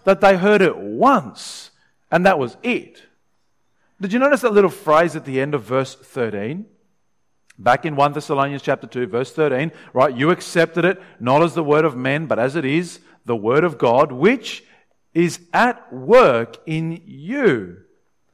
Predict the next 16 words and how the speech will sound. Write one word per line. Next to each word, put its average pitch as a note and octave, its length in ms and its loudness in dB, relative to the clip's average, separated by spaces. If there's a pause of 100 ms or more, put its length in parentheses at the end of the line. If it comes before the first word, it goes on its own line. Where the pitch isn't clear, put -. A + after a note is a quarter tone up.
(420)
who D#3 120 -2
believe." A3+ 840 -2 (1500)
It's - 140 -6
the A#3+ 140 0
same D#4 500 -2
word G#3 600 4 (840)
that F#3 280 4
brought B3+ 340 6
them G3 240 2 (100)
from E3+ 380 0
unbelief G#3 960 4 (240)
into G3+ 480 2
belief. C#3+ 880 2 (220)
That A#3+ 320 2
same B3+ 920 0
word C3 480 2